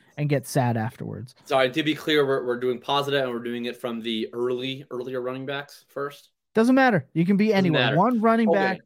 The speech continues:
Speaker 1: on the board right now. I should have worded that better.
Speaker 2: Okay, I'll go.
Speaker 1: We're gonna do one running back on the board, anywhere on the board that you think is gonna move up by the time we come back in March.
Speaker 2: Okay, so I was, uh,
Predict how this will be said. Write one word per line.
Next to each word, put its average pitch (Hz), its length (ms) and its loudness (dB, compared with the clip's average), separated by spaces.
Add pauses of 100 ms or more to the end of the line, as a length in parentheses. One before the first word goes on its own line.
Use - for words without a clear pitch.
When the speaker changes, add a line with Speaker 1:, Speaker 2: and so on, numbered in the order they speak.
Speaker 1:
on 185 220 2
the 220 80 2
board 180 340 0
right 160 260 0
now. 139 380 -4
I 135 80 -8
should 151 180 -6
have 143 60 -2
worded 127 260 -4
that 110 180 -10
better. 95 260 -14 (400)
Speaker 2:
Okay, 113 120 -10 (120)
I'll 110 100 -6
go. 101 140 -12
Speaker 1:
We're 139 120 -8
gonna 147 60 -8
do 143 60 -6
one 143 300 -2
running 185 240 -2
back 175 340 -2 (460)
on 151 160 0
the 185 80 2
board, 170 380 2
anywhere 180 340 2
on 196 80 0
the 202 80 0
board 170 480 0
that 135 160 -8
you 151 140 -2
think 151 220 -2
is 151 120 0
gonna 143 240 0
move 143 200 0
up 135 180 0 (260)
by 147 100 2
the 147 100 0
time 139 280 -4
we 135 80 -6
come 135 180 -4
back 120 220 -8
in 110 80 -10
March. - 360 -14 (320)
Speaker 2:
Okay, 131 360 2
so 131 420 0 (220)
I 156 160 2
was, 170 360 -2 (400)
uh, 123 300 -6